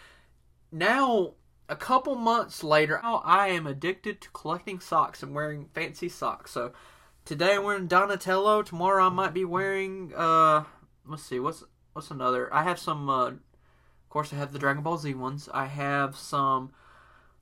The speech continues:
uh, Jimmy Neutron socks, some Minion socks. I'm just, overall, like, if you, if I'm being honest with you guys, I'm kind of a misfit when it comes to the whole country listening. I was born in the South and everything, so I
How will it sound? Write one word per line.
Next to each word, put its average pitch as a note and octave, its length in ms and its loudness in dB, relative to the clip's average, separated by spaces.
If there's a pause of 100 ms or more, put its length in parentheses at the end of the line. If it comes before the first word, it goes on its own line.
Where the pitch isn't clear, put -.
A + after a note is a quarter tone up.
uh, C#3 240 8
Jimmy F#3 260 0
Neutron G3 520 6
socks, G#3 500 6
some C#3 260 -8
Minion F3+ 340 -2
socks. E3 380 4
I'm B3+ 220 4
just, A#3+ 340 -4 (280)
overall, E3 720 6 (140)
like, C#3 280 0
if D#3+ 160 -6
you, A#3+ 360 -6 (120)
if D#3+ 120 -2
I'm A#3+ 120 2
being G#3 140 0
honest D#3 300 0
with D#3 80 -6
you D3+ 80 -4
guys, D3 440 2 (640)
I'm G3 220 2
kind A#3 240 0
of F#3 80 2
a D3+ 100 2
misfit C#3+ 600 -2
when D3+ 140 -6
it - 80 -14
comes D#3+ 300 -4
to E3 80 -10
the C#3+ 100 -2
whole D#3 200 -4
country D#3+ 640 -8 (800)
listening. E3 640 -6
I D#3 240 2
was C3+ 160 -6
born D3+ 360 -4
in D3+ 100 -6
the D3+ 80 -4
South C#3+ 400 0
and C3 120 -10
everything, B2+ 460 -12
so - 140 -8
I C3 160 -2